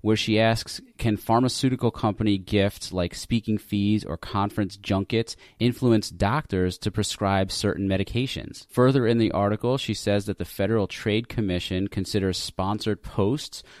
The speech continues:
like those that a teacher ambassador might put out on Twitter to be a form of advertising. It expects people who receive a product, meal, or anything else of value from a company in exchange for promoting a product to disclose that sponsorship when they endorse the product.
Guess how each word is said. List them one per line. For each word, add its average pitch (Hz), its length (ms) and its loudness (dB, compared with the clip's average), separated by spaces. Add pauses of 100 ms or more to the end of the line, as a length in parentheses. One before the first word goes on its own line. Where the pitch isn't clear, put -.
(120)
like 95 260 -2
those 98 320 2
that 95 280 0
a 90 360 -2
teacher 104 380 -2
ambassador 98 520 0
might 95 340 0
put 98 180 -2
out 92 220 2
on 82 140 -4
Twitter 101 500 0 (320)
to 123 100 0
be 127 120 2
a 120 40 2
form 127 340 0
of 117 220 -2
advertising. 87 800 -4 (120)
It 113 120 2
expects - 440 -2
people 120 360 0
who 107 180 4
receive 98 480 0
a 104 80 0
product, 104 580 0
meal, 101 340 2
or 87 380 0
anything 110 380 0
else 98 240 0
of 90 100 -4
value 104 380 0
from 92 240 0
a 87 60 0
company 82 420 -4
in 92 160 -6
exchange 101 640 0
for 95 160 -4
promoting 95 440 -2
a 82 60 -4
product 107 520 0 (340)
to 113 140 0
disclose 120 520 2
that 98 220 2
sponsorship 98 680 -2
when 85 160 -4
they 87 100 0
endorse 87 480 -2
the - 100 -12
product. - 480 -4